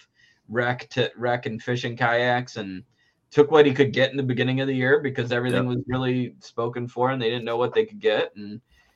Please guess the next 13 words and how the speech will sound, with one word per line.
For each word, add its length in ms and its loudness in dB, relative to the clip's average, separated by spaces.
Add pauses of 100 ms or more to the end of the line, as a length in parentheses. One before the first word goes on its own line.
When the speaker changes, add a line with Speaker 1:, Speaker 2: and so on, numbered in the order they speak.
(120)
Speaker 1:
you 100 -10
know, 160 -2
just 200 -6
started, 460 2
uh, 340 0
you 80 -6
know, 100 -6
getting 280 -4
things 240 -6
over 200 0
the 120 -6
year. 460 0
And, 280 -8